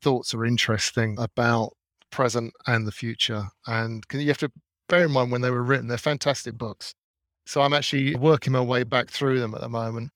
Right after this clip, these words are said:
J G Ballard's a big interest of mine, but the books are very, talk about some of their conceptual literature in many senses because they are,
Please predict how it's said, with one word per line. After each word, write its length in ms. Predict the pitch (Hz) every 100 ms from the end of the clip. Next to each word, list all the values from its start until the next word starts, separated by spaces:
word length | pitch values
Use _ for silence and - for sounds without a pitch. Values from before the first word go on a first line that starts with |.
| -
J 180 | 139
G 140 | 135 131
Ballard's 480 | 135 135 135 131 -
a 40 |
big 200 | 123 131 _ - 131
interest 460 | 123 - 127 -
of 80 | 127
mine, 420 | 131 135 135 127 -
but 140 | 127
the 60 | 123
books 300 | 156 156 -
are 60 |
very, 320 | 113 131 131 104 - - - - _ _ _
talk 140 | - 143
about 160 | 139
some 120 | -
of 60 | 139
their 140 | 143 127
conceptual 680 | - 135 175 170 - 143 139
literature 540 | 143 - 110 - 104 - -
in 140 | 127
many 200 | 120 120
senses 460 | - 127 120 - 113
because 460 | - - 131 -
they 240 | 131 127 123
are, 400 | 120 117 120